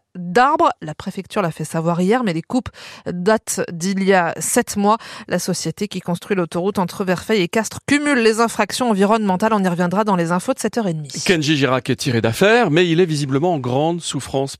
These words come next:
Speaker 2: psychologique.
Speaker 1: Prisonnier de ses addictions, l'artiste très alcoolisé est sous l'emprise de la cocaïne. Lundi, il se disputait avec sa femme. Il a voulu faire croire qu'il allait se suicider. Il dit qu'il n'a pas vu que son arme était chargée, euh,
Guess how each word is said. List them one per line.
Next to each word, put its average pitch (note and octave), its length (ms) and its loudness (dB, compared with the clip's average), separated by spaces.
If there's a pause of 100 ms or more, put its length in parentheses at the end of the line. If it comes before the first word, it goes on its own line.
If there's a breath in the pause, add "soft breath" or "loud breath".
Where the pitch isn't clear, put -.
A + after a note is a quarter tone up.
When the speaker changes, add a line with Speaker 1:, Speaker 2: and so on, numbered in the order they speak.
Speaker 2:
psychologique. G2+ 480 -2
Speaker 1:
Prisonnier G#3+ 680 0
de G3+ 140 -4
ses F3+ 320 -2
addictions, A3 720 0
l'artiste G3+ 600 -2
très A#3+ 280 -2
alcoolisé A3 600 2 (380 loud breath)
est G3 80 0
sous A#3 140 0
l'emprise A3+ 320 0
de F#3+ 40 -4
la E3+ 80 2
cocaïne. A#3+ 800 0 (280)
Lundi, F#3+ 420 0
il F#3+ 140 0
se - 180 -2
disputait G#3 460 0
avec F#3+ 240 0
sa F3 160 -2
femme. B3+ 260 2
Il A3 100 2
a F#3 40 4
voulu G3+ 240 0
faire - 260 -4
croire B3+ 360 0
qu'il F#3 200 -4
allait G#3+ 220 0 (580 loud breath)
se - 200 -8
suicider. G#3 840 0
Il F#3 80 -2
dit G3 140 -4
qu'il F#3 180 0
n'a D#3+ 120 -2
pas A3+ 180 2
vu A#3 160 -2
que - 80 -8
son G3+ 220 0
arme G#3 200 2
était F3 240 -4
chargée, F3+ 760 -2
euh, D3+ 200 -6